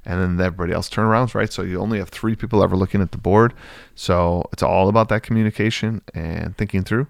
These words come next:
So that's even if you wanna up the, super up the difficulty. I don't do that. Anybody that's made it through can help, and that also speeds it up too. So if you want it to be a little quicker. The last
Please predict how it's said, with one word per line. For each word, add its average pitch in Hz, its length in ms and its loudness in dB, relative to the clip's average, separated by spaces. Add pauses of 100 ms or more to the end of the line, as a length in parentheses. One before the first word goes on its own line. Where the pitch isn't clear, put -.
So 95 460 0 (1400)
that's 101 320 2 (100)
even 90 240 0
if 82 140 -6
you 80 80 -8
wanna 76 180 -10
up - 200 -4
the, - 100 -6
super - 340 2
up - 120 -6
the - 80 -10
difficulty. - 380 -10
I 92 120 0
don't 82 180 -4
do - 140 -6
that. - 180 -12 (140)
Anybody 110 340 2
that's 90 160 -4
made 92 140 -2
it 85 80 -6
through 98 180 -6
can 95 200 -10
help, 85 280 -6 (500)
and 80 440 -8 (600)
that 92 120 2
also - 220 -6
speeds 90 320 -6
it 78 80 -2
up - 180 -6
too. 80 180 -6
So - 160 -8
if 90 120 -8
you 87 80 -2
want 82 160 -4
it - 20 -20
to - 60 -16
be 78 80 -6
a 78 60 -6
little 76 140 -8
quicker. 82 440 -10 (2250)
The 113 140 6
last 143 800 4